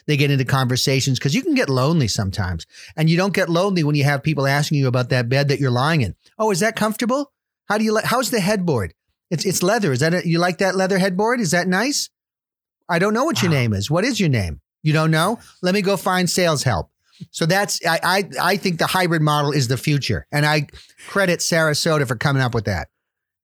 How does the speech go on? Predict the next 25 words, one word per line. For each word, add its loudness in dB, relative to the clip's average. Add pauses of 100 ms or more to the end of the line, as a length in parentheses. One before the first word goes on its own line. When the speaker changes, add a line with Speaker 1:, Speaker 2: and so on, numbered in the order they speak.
(500)
Speaker 2:
Wow. 0
You 2
know 2
what? 2
That -2
sounds 0
great. 0
It's, -2
uh, 0
you 0
know, 2
and, 0
and 0
maybe, 2
you, 0
you 0
know, 2
you 2
get 0
a 0
chaise 0
lounge 2
and, 0
and, 0
uh, 0